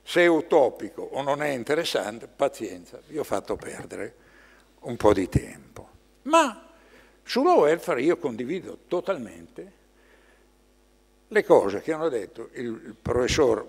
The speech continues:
Magatti e il dottor Gori, questo della innovazione. Perché dal punto di vista, a non parlare d'altro, dei costi, perché noi siamo un welfare abitudinario.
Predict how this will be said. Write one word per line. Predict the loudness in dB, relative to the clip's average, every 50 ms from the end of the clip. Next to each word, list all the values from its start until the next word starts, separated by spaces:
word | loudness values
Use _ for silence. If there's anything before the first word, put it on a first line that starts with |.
| -12
Magatti | -12 -10 -2 4 6 6 6 4 0 -6 -10 -12 -12 -12 -14 -20 _
e | -18 -16 -16 -16 -18 -20
il | -20 -18
dottor | -12 -12 -12 -12 _ -10 -10 -10 -8
Gori, | 0 4 6 6 8 6 6 2 0 -2 -6 -8 -14 -20 _ -20 -20 _ _ _ _ _ _ _ _ _
questo | 4 6 6 6 4 2 0 0 0
della | 2 2 0 0 2 0 -4
innovazione. | -6 -6 -10 -12 -14 -16 -18 -14 -12 -12 -12 -12 -14 -20 _ _ _ _ _ _ _ _ _ _ _ _ _ _ _ _ _ _ _ _
Perché | 0 2 2 2 2 0 0 0 -4 -12 -20 -20 _ _ _ _ _ _ _ _ _ _ _ _ _
dal | 0 2 2 2 2 0
punto | -2 -4 -4 0 2 2 2
di | 4 2
vista, | 0 0 0 0 -2 -2 -4 -8 -18 _ _ _ _ _
a | -8 -6
non | -4 -4 -6 -6 -8 -12 -16 -20 _ _
parlare | -2 -2 0 2 2 0 2 4
d'altro, | 2 2 2 0 -4 -6 -8 -10 -6
dei | 6 8 8 8 8 2 -10 -2
costi, | 0 0 0 0 -2 -10 -14 -14 -14 -14 -12 -14 -16 -20 _ _ _ _ _ _ _ _ _ _ _ _ _ _ _
perché | -6 -6 -4
noi | -4 -6 -6 -6
siamo | -6 -4 -4 -4 -4 -4 -6 -6 -6
un | -2 4
welfare | 6 8 8 8 6 2 0 0 0 -2 -2
abitudinario. | -2 -2 -2 -2 -4 -6 -6 -8 -8 -10 -10 -6 -6 -6 -6 -8 -12 -18